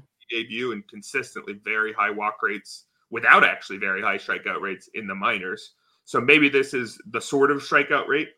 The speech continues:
where I shouldn't be worried. It's just, this is the sign of a guy running deep counts. And hey, if you run deep counts, you're gonna strike out some, but you're also gonna get on base a ton. Maybe the fact that it's such a small sample, uh,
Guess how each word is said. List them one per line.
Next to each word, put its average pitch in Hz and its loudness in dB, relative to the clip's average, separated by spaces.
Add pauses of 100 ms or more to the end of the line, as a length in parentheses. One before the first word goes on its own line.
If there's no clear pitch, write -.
(280)
where 107 2
I 107 0
shouldn't 123 -4
be 123 -4
worried. 120 2
It's 98 -8
just, - -8
this 101 -8
is 101 -16
the 104 -10
sign 110 0
of 104 -4
a 107 -4
guy 113 4
running 107 -2
deep 110 -12
counts. 120 -4
And 101 -10
hey, 110 -2
if 101 -6
you 101 -10
run 101 -4
deep 104 -14
counts, 113 -4
you're 92 -20
gonna 98 -8
strike 101 -4
out 113 0
some, 127 -4 (280)
but - -16
you're 98 0
also 98 -2
gonna 98 -8
get 98 -4
on 104 -2
base 101 -4
a 101 -12
ton. 117 -8 (580)
Maybe 123 0 (560)
the 113 -4
fact 127 4
that 110 0
it's - -4
such - -2
a 113 -10
small 107 -4
sample, 104 -4 (480)
uh, 90 -4